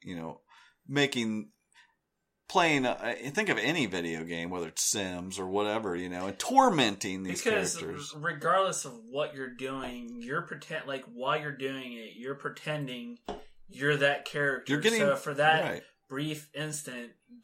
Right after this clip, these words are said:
Speaker 2: you're mowing down those people.
Speaker 1: Right, and people
Speaker 2: Whether
Speaker 1: s-,
Speaker 2: it's imaginary
Speaker 1: people have
Speaker 2: or
Speaker 1: said,
Speaker 2: not.
Speaker 1: "What? How is he bad if he's doing this to these bots? They're just bots." Well,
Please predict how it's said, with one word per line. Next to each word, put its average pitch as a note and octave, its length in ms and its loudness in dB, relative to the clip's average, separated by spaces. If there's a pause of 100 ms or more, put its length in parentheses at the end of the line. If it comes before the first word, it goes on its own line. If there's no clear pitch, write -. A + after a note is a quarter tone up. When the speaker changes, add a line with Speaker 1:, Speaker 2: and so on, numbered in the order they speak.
Speaker 2:
you're D3 200 0
mowing G3 280 8
down F#3+ 220 6
those D3 180 -2
people. F#3+ 480 0
Speaker 1:
Right, F#3+ 160 6
and B2 100 0
people E3+ 240 0
Speaker 2:
Whether E3 200 2
Speaker 1:
s-, D3+ 40 0
Speaker 2:
it's - 80 -4
imaginary D#3+ 380 4
Speaker 1:
people E3+ 140 6
have E3+ 100 6
Speaker 2:
or - 40 6
Speaker 1:
said, F#3 260 8
Speaker 2:
not. B2+ 100 4
Speaker 1:
"What? D#3 280 6
How E3 260 2
is E3 120 0
he E3+ 100 -2
bad D#3 360 6
if A2 100 -4
he's B2 220 -2
doing C#3 380 -2
this A2 200 -4
to G#2 140 -6
these G#2 180 -4
bots? B2 340 -2
They're G#2 120 -2
just G#2+ 260 -4
bots." G#2+ 340 -2
Well, F#2 600 -4